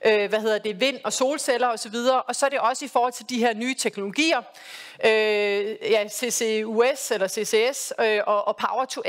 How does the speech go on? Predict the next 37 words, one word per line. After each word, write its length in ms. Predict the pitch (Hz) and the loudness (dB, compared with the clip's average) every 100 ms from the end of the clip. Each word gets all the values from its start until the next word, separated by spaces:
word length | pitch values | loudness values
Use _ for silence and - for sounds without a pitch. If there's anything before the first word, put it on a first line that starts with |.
| 208 | 0
X. 260 | - - - _ - - - - - - _ | -2 -4 -8 _ -20 -18 -18 -18 -20 -20 _
Men 140 | 240 254 | 0 2
jeg 80 | 277 | 2
vil 60 | 294 | 0
også 140 | 294 | 0
gerne 180 | 277 277 | -4 -4
sætte 160 | 294 | -8
fokus 280 | - 277 285 | -4 -4 0
på, 200 | - 262 | 2 2
at 180 | - 226 - _ | 2 -6 -8 _
der 80 | 233 | 2
er 160 | 240 254 | 2 0
rigtig 180 | 262 269 | -2 -2
mange 180 | 262 247 | 0 -2
andre 240 | 269 220 | -2 -4
steder, 420 | - 226 208 233 233 - | 2 2 4 2 -2 -2
hvor 140 | 220 | 0
klima 280 | 220 254 254 | 0 0 0
og 80 | 247 | 0
teknologi 420 | - 202 202 240 | -2 -4 -4 -2
går 120 | 220 | 0
hånd 220 | 190 240 220 | 2 2 2
i 20 | |
hånd, 260 | 214 220 214 | 0 -2 -4
i 60 | |
forhold 320 | 220 240 247 247 | 0 2 2 -2
til 200 | 240 214 | -6 -8
selvfølgelig 480 | 220 247 240 262 | -4 0 2 0
vores, 340 | 202 180 - 202 | 0 0 0 0
øh, 80 | 196 | 0
hardware 560 | - 254 285 240 240 | 2 0 0 0 0
og 80 | 202 | 0
software, 560 | 254 269 - 247 240 196 | -2 -4 0 0 0 -2
vores 220 | 180 - | -6 -6
devices, 840 | 202 190 240 269 269 262 - - | -2 0 0 -2 -6 -4 -2 -2
øh, 200 | 196 185 | -2 -2
server. 440 | - 262 285 302 | 2 2 2 0